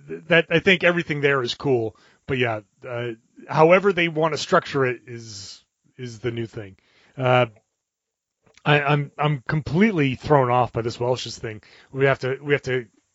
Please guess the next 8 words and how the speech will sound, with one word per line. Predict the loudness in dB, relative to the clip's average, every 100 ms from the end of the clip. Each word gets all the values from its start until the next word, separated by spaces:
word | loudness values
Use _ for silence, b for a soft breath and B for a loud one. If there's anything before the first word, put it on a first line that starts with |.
| _ _ _ _ _
figure | _ -2 0 4 6
out | 4 2
how | 0
to | -2
take | -4 -6
advantage | -6 -10 -10 -12
of | -12
that. | -10 -12